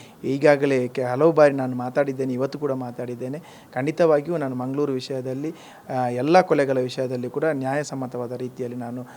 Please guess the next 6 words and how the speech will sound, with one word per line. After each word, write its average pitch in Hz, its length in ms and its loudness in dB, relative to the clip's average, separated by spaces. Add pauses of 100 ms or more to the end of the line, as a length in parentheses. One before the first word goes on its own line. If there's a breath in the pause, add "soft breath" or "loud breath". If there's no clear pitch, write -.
(180 loud breath)
ಕೆಲಸವನ್ನು 135 480 -4
ನಿಮಗೆ 123 240 -6
ಮಾಡಿಕೊಡ್ತೇನೆ 123 640 -4
ಎಂಬಂತಹ 117 380 -8
ಭರವಸೆಯನ್ನು 131 540 -4
ನೀಡಿದ್ದಾರೆ. 123 360 -6